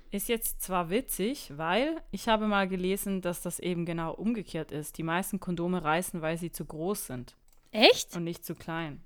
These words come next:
Speaker 1: Mhm.
Speaker 2: Okay.
Speaker 1: Ich google das gerade mal schnell.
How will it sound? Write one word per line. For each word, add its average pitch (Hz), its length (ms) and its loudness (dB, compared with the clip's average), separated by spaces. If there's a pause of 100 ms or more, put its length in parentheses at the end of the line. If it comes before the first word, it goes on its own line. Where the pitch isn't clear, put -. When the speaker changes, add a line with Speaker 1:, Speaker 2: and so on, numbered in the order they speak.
Speaker 1:
Mhm. 170 340 -4 (880)
Speaker 2:
Okay. 214 320 -2
Speaker 1:
Ich 294 60 0
google 214 300 4
das 170 220 0
gerade 165 240 -4
mal 160 140 -2
schnell. 190 320 -2